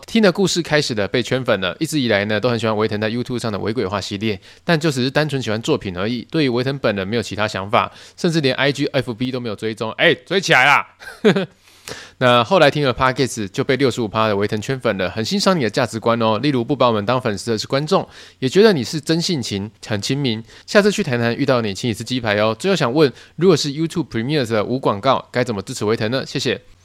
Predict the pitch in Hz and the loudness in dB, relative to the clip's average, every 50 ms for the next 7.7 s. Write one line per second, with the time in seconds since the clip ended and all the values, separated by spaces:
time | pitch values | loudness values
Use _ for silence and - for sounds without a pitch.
0 | - - - - - - 113 143 185 - - 104 113 117 143 151 147 139 147 165 | -20 -20 -20 -16 -6 0 2 2 2 2 0 -4 -4 -2 0 2 2 4 4 4
1 | 160 135 107 120 120 139 156 139 110 107 98 107 113 120 135 113 95 98 101 135 | 2 2 2 0 -2 0 0 0 0 0 0 -2 -2 0 0 0 0 0 0 0
2 | 135 143 135 127 120 139 127 117 110 120 120 120 120 120 117 113 101 101 110 107 | 0 0 0 2 2 4 4 4 4 4 2 2 2 0 0 0 -2 -2 -2 -2
3 | 98 104 104 120 101 90 90 - - - - - 87 - - _ - - _ - | -2 -2 0 0 0 0 -2 -6 -10 -10 -10 -10 -10 -10 -10 _ -20 -18 _ -4
4 | 147 160 147 117 113 113 135 143 139 - 143 139 127 123 110 123 120 127 131 117 | -2 -2 0 0 0 0 0 -2 0 0 0 2 2 2 0 0 -2 -4 -2 -2
5 | 110 107 - - - 123 110 - 120 98 95 95 127 120 110 101 98 101 110 - | -2 -4 -4 -4 -4 -4 -4 -2 -2 -2 0 2 2 2 4 2 0 -2 -2 -2
6 | - 110 101 107 104 87 73 87 101 104 104 101 107 104 98 92 92 107 104 92 | -2 -2 -2 -2 -2 -2 -2 -2 0 0 0 0 0 0 -2 -2 -4 -6 -6 -6
7 | 95 80 - 120 113 95 - - 107 92 92 - 71 | -8 -8 -6 -6 -6 -6 -6 -4 -6 -6 -6 -8 -12